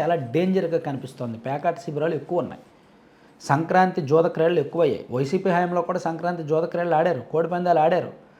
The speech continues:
గుడివాడలో ఒక చోట క్యాజినో పెట్టారు. కానీ కూటమి హయాంలో క్యాజినోలు మూడు నాలుగు చోట్ల పెట్టారంట. And రికార్డింగ్ డ్యాన్స్లో విచ్చలవిడి అయిపోయింది, అపరిమితంగా అయిపోయింది. So అది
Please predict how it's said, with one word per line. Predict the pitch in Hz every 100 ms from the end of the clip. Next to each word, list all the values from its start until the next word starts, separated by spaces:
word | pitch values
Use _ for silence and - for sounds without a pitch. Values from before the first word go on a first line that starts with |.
| - - _ -
గుడివాడలో | 156 170 180 180
ఒక | 175 156
చోట | 170 -
క్యాజినో | 156 170 180
పెట్టారు. | 151 156 185 123 - - - _ -
కానీ | 156 185
కూటమి | - 160 175 165
హయాంలో | 180 175 180 220 - - _ _ -
క్యాజినోలు | 135 147 165 165
మూడు | 147 156
నాలుగు | 156 156
చోట్ల | 151 143
పెట్టారంట. | 143 139 135 120 113 127 - _ _ _ _ _ _ _ _ - 139
And | 135 110 -
రికార్డింగ్ | 127 123 160 156 160
డ్యాన్స్లో | 156 156 156 156
విచ్చలవిడి | 139 165 160 143
అయిపోయింది, | 123 120 113 113 117 - _ _ -
అపరిమితంగా | 123 160 170 165 165 165
అయిపోయింది. | 139 127 117 113 113 - _ _ _ _ _ _ _ -
So | 180 131 - - -
అది | 190 170 180